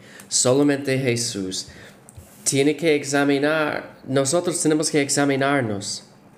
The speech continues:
a nosotros mismos para ver la realidad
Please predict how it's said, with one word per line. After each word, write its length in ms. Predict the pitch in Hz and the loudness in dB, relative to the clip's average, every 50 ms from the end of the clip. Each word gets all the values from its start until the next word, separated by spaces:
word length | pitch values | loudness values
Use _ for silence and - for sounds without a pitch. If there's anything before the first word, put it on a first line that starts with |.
| - - - - - | -20 -20 -14 -4 0
a 80 | 120 | 2
nosotros 520 | 120 127 123 127 156 160 156 156 151 143 131 | 2 2 2 2 0 0 2 0 0 0 0
mismos 600 | 123 123 113 110 110 98 90 95 113 - - - - - - - - - - - - - - - - - | 0 0 0 0 -2 -6 -6 -6 -8 -10 -14 -16 -20 -20 -20 -20 -20 -20 -20 -20 -20 -20 -20 -18 -4 0
para 260 | 139 135 131 131 123 | 2 4 4 4 2
ver 800 | 117 113 117 120 131 131 135 139 147 147 151 147 - - - - - | 0 -2 -2 0 2 2 2 2 2 0 0 -2 -4 -8 -12 -14 -6
la 680 | - 131 120 117 117 117 117 113 110 107 107 107 - - - - - - - - | -2 0 2 2 4 2 2 0 0 -2 -6 -8 -14 -20 -20 -20 -20 -20 -16 -8
realidad 1120 | - 113 127 131 131 127 127 123 120 120 120 117 120 131 139 156 139 113 101 92 98 113 | -2 0 2 4 4 4 2 2 0 0 0 0 2 2 2 2 2 0 0 -2 -2 -4